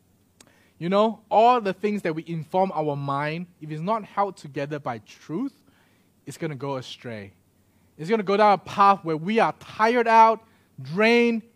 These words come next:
burnt out because we're doing it wrong. One of the most important truths we have to remember,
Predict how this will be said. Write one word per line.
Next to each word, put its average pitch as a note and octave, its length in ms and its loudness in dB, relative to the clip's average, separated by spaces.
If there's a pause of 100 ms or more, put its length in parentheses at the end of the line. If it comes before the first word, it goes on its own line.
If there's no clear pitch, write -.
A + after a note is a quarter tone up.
burnt G#3+ 460 4
out G#3+ 440 6
because F#3 200 -6
we're D#3+ 80 -6
doing F#3+ 280 -6
it F3+ 100 -6 (180)
wrong. D3 420 -2 (600)
One A3 140 0
of A#3 60 2
the G#3+ 40 0
most A#3 300 2
important A#3 400 0
truths - 320 -6
we F#3+ 160 -4
have G#3+ 220 -2
to A#3 80 -8
remember, G#3+ 560 0